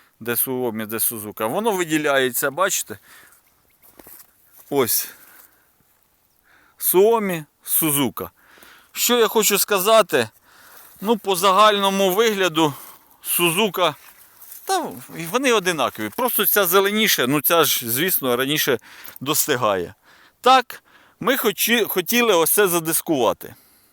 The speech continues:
Ну, ми ще щось тут зберемо, я вам скажу.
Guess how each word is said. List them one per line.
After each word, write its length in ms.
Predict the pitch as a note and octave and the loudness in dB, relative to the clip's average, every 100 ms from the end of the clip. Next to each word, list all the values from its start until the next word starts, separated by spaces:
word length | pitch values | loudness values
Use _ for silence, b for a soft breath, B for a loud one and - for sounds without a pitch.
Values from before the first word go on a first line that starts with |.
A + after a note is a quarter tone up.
| b _ _ _ _ _ _ _ _ _ _ _ _ _ D3+ | b _ _ _ _ _ _ _ _ _ _ _ _ _ -4
Ну, 460 | E3 F#3+ C4+ D#4 - | 0 2 2 0 -6
ми 220 | E3 A3 | -2 0
ще 220 | - B3+ | 2 0
щось 220 | - A3 | 0 0
тут 180 | - G3 | -2 -2
зберемо, 600 | D#3 D3+ G#3+ B3 C#3+ G#2+ | -2 2 2 2 2 -2
я 120 | C3 | 0
вам 120 | B2+ A#2 | 0 0
скажу. 360 | - A#2 A#2 | -2 -2 -2